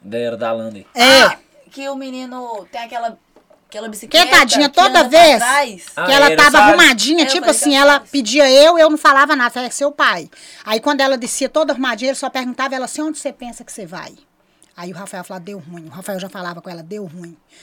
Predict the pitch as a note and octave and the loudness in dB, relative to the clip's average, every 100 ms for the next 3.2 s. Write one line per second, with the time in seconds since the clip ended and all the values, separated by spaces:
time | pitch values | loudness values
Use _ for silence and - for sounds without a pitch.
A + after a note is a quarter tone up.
0 | _ - G3 G3 G3+ F#3+ G3+ C4 B3 A3 | _ -18 -16 -14 -12 -12 -10 -12 -12 -12
1 | G3 G3+ G#3 F3 F3+ E3+ E3 E3 D3+ C#3+ | -12 -8 -6 -4 -6 -6 -8 -6 -4 0
2 | D3 D#3+ G3 A3+ C4+ B3 C#4 A3 G#3+ F3+ | 0 0 -6 -8 -10 -10 -10 -12 -14 -16
3 | F3 F3+ | -20 -20